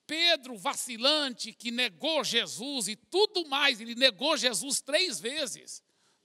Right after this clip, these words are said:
mas ele arrependeu-se, Jesus o perdoou. Agora, olha esse mesmo Pedro agora, cheio da unção do Espírito Santo, como ele foi tão usado por Deus.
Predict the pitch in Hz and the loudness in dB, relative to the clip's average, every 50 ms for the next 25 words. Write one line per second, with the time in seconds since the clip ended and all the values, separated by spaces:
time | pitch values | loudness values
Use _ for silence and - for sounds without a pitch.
0 | _ _ _ - 277 294 262 220 285 285 320 294 - 277 320 254 - 359 370 330 | _ _ _ -4 -2 -2 -2 -2 -2 -2 -2 -2 -2 -6 -10 -8 -8 -10 -8 -6
1 | 269 285 320 370 403 427 403 - - _ - - - - - _ _ _ - 160 | -4 -4 -2 -2 -4 -6 -10 -14 -18 _ -16 -16 -16 -16 -18 _ _ _ -16 -8
2 | 165 180 247 233 165 254 285 269 226 277 233 _ 277 277 277 285 277 311 320 294 | 0 2 2 2 2 -2 -4 -6 -6 -8 -10 _ 0 0 0 0 -2 -6 -4 0
3 | 277 269 285 285 254 - - _ _ _ _ _ _ _ _ _ _ _ _ _ | 2 2 2 0 -2 -4 -12 _ _ _ _ _ _ _ _ _ _ _ _ _
4 | - 190 196 165 214 240 262 254 233 226 247 294 330 330 311 285 - 262 233 - | -2 -2 0 2 2 0 2 2 2 2 4 4 4 4 2 0 0 0 0 0
5 | - 240 233 208 202 277 339 349 285 208 226 294 247 - _ - 269 302 320 311 | -2 -2 -4 -4 -4 0 0 0 0 0 -4 -10 -14 -12 _ -2 2 4 4 2
6 | 240 185 202 214 214 196 165 180 226 233 214 208 175 - _ _ _ _ _ - | 2 0 -4 -6 -6 -6 -2 2 2 2 4 2 -2 -6 _ _ _ _ _ -12
7 | - - - 254 311 349 359 359 339 311 269 285 262 247 226 202 - - - 233 | -8 -6 -2 0 2 2 2 2 0 0 0 0 0 0 -2 -6 -4 -4 -4 -4
8 | 233 220 202 180 - - 226 214 208 - 208 190 - - 214 202 180 160 - 175 | -4 -4 -6 -6 -6 -6 -6 -6 -6 -6 -4 -2 -2 0 0 -2 -4 -6 -10 -12
9 | _ - 214 214 208 214 208 208 196 - 214 202 185 - _ _ - 254 247 262 | _ -4 -4 2 4 4 4 2 0 -4 -4 -4 -4 -6 _ _ 2 4 4 4
10 | 269 269 302 - _ _ _ _ _ _ _ _ _ _ _ _ - 214 214 175 | 0 -4 -10 -16 _ _ _ _ _ _ _ _ _ _ _ _ -6 -4 0 0
11 | - - - 196 208 226 208 156 170 165 - _ 185 175 160 139 147 143 127 113 | 0 2 4 6 6 6 4 2 -2 -10 -14 _ -10 -8 -8 -6 -6 -6 -6 -6
12 | 110 - - - - | -8 -12 -14 -14 -14